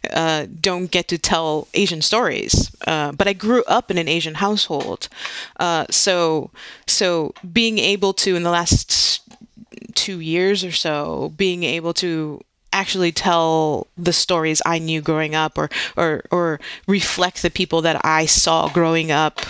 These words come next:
in, in my own family and the, in, in, and in, you know, my neighborhood and pe-, people I know, it has been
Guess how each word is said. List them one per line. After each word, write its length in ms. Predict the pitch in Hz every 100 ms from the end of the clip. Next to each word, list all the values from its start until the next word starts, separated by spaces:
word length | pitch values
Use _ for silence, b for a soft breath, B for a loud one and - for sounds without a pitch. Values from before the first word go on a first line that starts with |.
| -
in, 160 | 165 147
in 140 | 190
my 160 | 180 170
own 140 | 170
family 420 | 165 170 160 160 156
and 120 | 151
the, 140 | -
in, 320 | - 160 156 -
in, 260 | 170 165 156 B B B B
and 140 | 185 175
in, 280 | 165 160 -
you 120 | 170
know, 220 | 156 147 - - -
my 180 | 190 180
neighborhood 520 | 165 170 170 170 160
and 200 | 151 147
pe-, 240 | - - 156
people 340 | - 175 165
I 100 | 151
know, 340 | 156 165 156 160 B B
it 100 | 247
has 320 | - 240 233
been 520 | 214 220 220 214 214